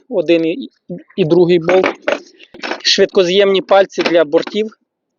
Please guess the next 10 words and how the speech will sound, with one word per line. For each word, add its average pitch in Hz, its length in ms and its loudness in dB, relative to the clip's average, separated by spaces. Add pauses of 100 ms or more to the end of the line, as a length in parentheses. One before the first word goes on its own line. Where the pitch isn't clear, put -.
(140)
У 185 80 0
нас 175 240 0
передній 175 400 2
і 160 40 0
задній 160 340 0
борт 151 240 0 (220)
з'ємний 170 480 0
і 156 180 -10
відкидний. 143 600 -2 (1500)
Два 185 400 2